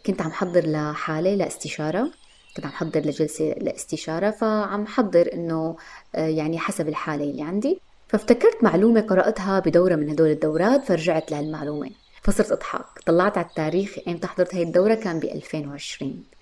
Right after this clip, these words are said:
فقلت: "سبحان الله، دورة من ثلاث سنوات." بهداك الوقت كنت وحيدة وكنت شعرة بعدم الإنجاز وشعرة بكتير مشاعر سلبية، لكن مع هيك قررت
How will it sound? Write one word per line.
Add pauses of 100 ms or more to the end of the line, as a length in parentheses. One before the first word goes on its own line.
(140)
فقلت:
"سبحان
الله،
دورة
من
ثلاث
سنوات."
بهداك
الوقت
كنت
وحيدة (320)
وكنت
شعرة
بعدم
الإنجاز
وشعرة
بكتير
مشاعر
سلبية، (320)
لكن
مع
هيك (120)
قررت